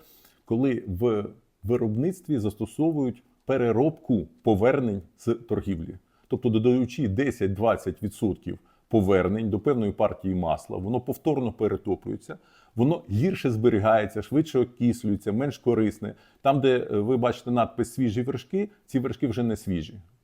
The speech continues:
Частина цих вершків, вона вироблена з розтопленого, розпущеного, як ми говоримо, масла. І, звичайно, коли такі зразки потрапляють до магазину, потім ви їх купуєте і ви дивуєтесь,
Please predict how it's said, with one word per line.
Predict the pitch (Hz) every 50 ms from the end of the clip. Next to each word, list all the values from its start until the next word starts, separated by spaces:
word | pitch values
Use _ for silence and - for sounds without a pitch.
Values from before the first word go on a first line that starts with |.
| _ _ _
Частина | - - 107 - - 156 180 185 175
цих | 170 170 156 -
вершків, | 143 127 - - _ - 131 123 127 _ _ _ _ _ -
вона | 101 113 120 120 - -
вироблена | 92 107 135 131 113 98 92 101 98 98 95 90 - -
з | 95 95 95 110 123 - - - _ _ _ -
розтопленого, | 107 123 120 123 - - 123 - - - 98 98 - 82 98
розпущеного, | 107 117 - - - 113 - - 104 98 90 92
як | 95 - -
ми | 92
говоримо, | 90 95 101 95 92 92 90 92 95
масла. | 107 120 - 202 - - - 76 71 - _ _ _ -
І, | -
звичайно, | 101 110 135 131 - - 175 185 180 170 151 127 - - _ _ _ _ _
коли | - 131 135 156 160
такі | 160 - - - 160 123
зразки | - - 135 131 - - - 104 90 - - _ _ _ _ -
потрапляють | 113 101 - 120 110 - - 123 110 95 90 87 90 92
до | 92 98
магазину, | 101 104 92 98 117 120 117 156 214 226 214 190 127
потім | - - 131 - 123 113 107
ви | 110 110
їх | 104 -
купуєте | - 120 107 - 180 214 233 220 - - 165 156 - - _ -
і | 147
ви | 185 247
дивуєтесь, | 185 180 131 120 120 113 104 101 - 98 90 - -